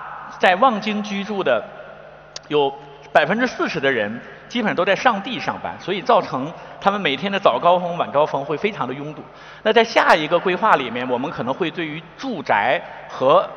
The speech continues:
所处的商业区之间形成一个反向的规划哈。所以在未来的规划，城市规划里面，一定是把数字孪生城市的概念介入，并且会跟金融体系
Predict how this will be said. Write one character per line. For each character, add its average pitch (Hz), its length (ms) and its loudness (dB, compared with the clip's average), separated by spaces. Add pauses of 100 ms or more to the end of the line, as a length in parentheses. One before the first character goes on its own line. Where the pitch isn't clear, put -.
(120)
所 135 240 -2
处 240 220 -6
的 151 100 2
商 208 240 2
业 196 120 -2
区 170 180 -10
之 160 160 -12
间 147 200 -4
形 139 180 -8
成 147 140 -6
一 135 120 -6
个 147 100 -2
反 - 260 -4
向 170 180 -6
的 113 100 -8
规 107 140 -8
划 107 180 -10
哈。 95 140 -14 (360)
所 208 100 0
以 226 80 2
在 214 220 6
未 247 240 0
来 139 160 6
的 160 260 4 (480)
规 233 220 0
划， 220 340 2 (220)
城 180 220 -6
市 214 140 -4
规 196 180 0
划 196 200 -2
里 117 140 -6
面， 117 220 -8
一 160 100 -8
定 208 220 -6
是 185 160 -10
把 131 260 0
数 214 240 -8
字 165 180 -6
孪 127 160 -4
生 98 160 -10
城 131 160 -8
市 214 140 -6
的 165 80 0
概 170 160 0
念 127 200 -6 (240)
介 247 200 0
入， 147 180 -6 (300)
并 285 220 -2
且 107 360 -8 (140)
会 160 140 -2
跟 170 180 -4
金 233 180 -4
融 160 160 -4
体 113 140 -12
系 120 220 -12